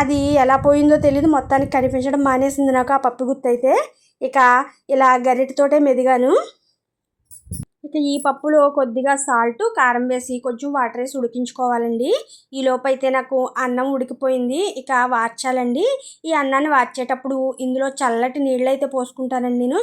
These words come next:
చల్లటి నీళ్ళు అంటే ఫ్రిడ్జ్లో వాటర్ అనుకోవద్దు, ఇక్కడ నేను మామూలు వాటర్ బిందులో వాటర్ పోస్తానండి, ఎందుకంటే రైస్ పొడి పొడిలాడుతూ వస్తుంది కదా. ఎందుకంటే ఇది రేషన్ బియ్యం అన్నం అండి, అందుకే నేను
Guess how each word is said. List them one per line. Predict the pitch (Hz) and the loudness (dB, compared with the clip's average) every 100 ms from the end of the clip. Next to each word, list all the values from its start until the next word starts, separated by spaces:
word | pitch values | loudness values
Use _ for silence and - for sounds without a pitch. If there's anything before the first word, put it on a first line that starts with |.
| 466 | -2
చల్లటి | 262 240 247 254 262 | -2 0 -2 -4 -4
నీళ్ళు | 254 247 | -2 -2
అంటే | 254 262 254 254 | -2 -2 -4 -4
ఫ్రిడ్జ్లో | 247 214 254 254 | -8 -4 -2 0
వాటర్ | 247 247 | 0 -2
అనుకోవద్దు, | 247 247 247 214 262 440 659 - - - - | -4 -2 -4 -2 0 0 -2 -12 -16 -12 -6
ఇక్కడ | 262 247 | -2 0
నేను | 247 254 254 247 | 2 2 2 0
మామూలు | 220 226 233 240 | 0 0 0 0
వాటర్ | 240 254 247 | 0 -2 -2
బిందులో | 233 240 247 | 0 0 0
వాటర్ | 240 226 262 | -2 -4 -4
పోస్తానండి, | 247 226 254 247 240 294 | -4 -4 -6 -4 -2 -2
ఎందుకంటే | 269 254 254 262 | -2 -4 -4 -2
రైస్ | 240 240 - | -2 -4 -4
పొడి | 247 240 | -4 -4
పొడిలాడుతూ | 247 262 240 240 247 | -4 -2 -2 -4 -6
వస్తుంది | 247 - 240 233 | -6 -8 -6 -4
కదా. | 247 466 - - - 240 | -4 -4 -6 -12 -8 -4
ఎందుకంటే | 240 240 247 254 254 | -2 -2 -2 -2 -2
ఇది | 254 247 | 0 0
రేషన్ | 226 214 247 262 | -2 -2 -4 -2
బియ్యం | 262 262 | -2 0
అన్నం | 247 247 240 | 0 -2 0
అండి, | 240 427 349 | 0 0 0
అందుకే | 240 233 247 254 | -2 -2 -2 0
నేను | 247 | 0